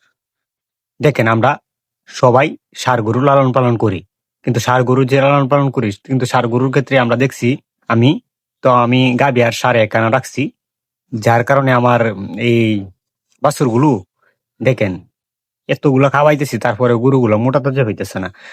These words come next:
মোটা তাজা না হওয়ার কারণ হচ্ছে দেখেন, এরা কিন্তু মানে তাদের যে বীর্যপাত, বীর্যপাত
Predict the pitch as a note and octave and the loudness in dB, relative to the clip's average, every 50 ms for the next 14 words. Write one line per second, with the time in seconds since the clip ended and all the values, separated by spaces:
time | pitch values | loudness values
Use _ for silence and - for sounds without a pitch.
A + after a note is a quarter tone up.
0 | - _ - C3 C#3 C#3+ B2 C3+ C3 C3 C3+ C3 A#2+ A#2+ C3+ B2 A2+ A2 G#2+ G#2+ | -12 _ 0 0 2 2 0 -2 0 2 2 2 2 2 0 0 0 0 -2 0
1 | - B2+ B2 A#2 A2+ A2+ G#2+ - A#2 A2 C3 B2+ - G2+ F#2 F2 - _ _ _ | 0 0 0 0 -2 -2 -4 -4 -4 -2 -4 -2 -4 -6 -6 -8 -12 _ _ _
2 | _ _ A#2 A#2 A#2+ A2 - C3+ C3 - F3 F3+ - - - _ _ _ _ _ | _ _ 0 0 2 2 0 0 0 0 0 -2 -2 -6 -16 _ _ _ _ _
3 | _ _ _ _ _ _ _ _ _ _ _ _ _ _ - A#2 B2 C3 D#3 F#3 | _ _ _ _ _ _ _ _ _ _ _ _ _ _ -6 -2 0 2 2 0
4 | - _ _ _ _ _ _ _ _ - A2+ A2 A#2+ C3+ C3+ C#3+ B2 C3 B2+ A#2 | 0 _ _ _ _ _ _ _ _ -4 -2 0 2 0 0 0 2 2 2 2
5 | A2 G2 - _ _ _ _ _ _ _ _ _ _ _ _ _ _ _ _ _ | 0 -2 -4 _ _ _ _ _ _ _ _ _ _ _ _ _ _ _ _ _
6 | _ _ _ _ - C3+ E3+ D#3 E3 E3+ C3 B2+ G#2 - - _ _ - A2+ A2 | _ _ _ _ -2 0 0 2 2 2 2 2 0 -2 -4 _ _ -10 -4 -2
7 | C#3+ D3 C#3 E3+ D#3+ - D3+ C#3+ | 0 0 2 0 0 2 0 0